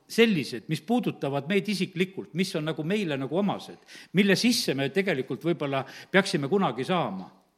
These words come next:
Aga me hakkame valel viisil tegema. Ma usun, et me mõistame selliselt, et,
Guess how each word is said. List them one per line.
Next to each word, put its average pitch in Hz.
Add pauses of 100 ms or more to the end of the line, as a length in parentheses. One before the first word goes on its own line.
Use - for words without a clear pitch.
(320)
Aga 156
me 165
hakkame 147
valel 151
viisil 139
tegema. 123
Ma 214
usun, 202
et 151
me 165
mõistame 170
selliselt, 131
et, -